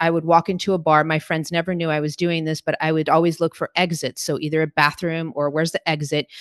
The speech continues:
Because if I started to feel overwhelmed, I'm outta here. I am totally outta here. So notice what I was doing. I was assuming that I needed to get out of there. Why did I need to get out of there? Because the assumption is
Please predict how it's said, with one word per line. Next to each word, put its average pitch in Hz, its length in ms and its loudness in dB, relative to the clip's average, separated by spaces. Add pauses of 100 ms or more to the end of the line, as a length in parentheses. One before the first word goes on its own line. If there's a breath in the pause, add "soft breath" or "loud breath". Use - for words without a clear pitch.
(160 loud breath)
Because 196 320 -4
if 180 160 -6
I 165 120 0
started 180 560 2
to 269 120 -4
feel 214 320 -4
overwhelmed, 175 880 2
I'm 165 180 -6
outta 160 240 0
here. - 300 -10 (300)
I 147 180 -4
am 143 240 -2
totally 175 420 0
outta 151 220 2
here. - 240 -12 (320 soft breath)
So 190 180 0
notice 196 440 -2
what 185 120 0
I 180 120 4
was 202 280 -4
doing. 254 460 0
I 175 160 2
was 165 540 -2
assuming 190 960 -2
that 151 300 -2
I 156 260 -4
needed 156 580 -4 (120)
to 160 140 -6
get 147 380 -2 (120)
out 208 260 4
of 143 220 -4
there. 135 360 -2
Why 180 240 -2
did 233 160 -4
I 196 140 -2
need 180 160 -6
to - 80 -12
get 160 180 -4
out 170 220 0
of 156 160 -4
there? 139 180 -2
Because 160 320 -6
the 156 140 -4
assumption 170 480 -6
is 156 160 -6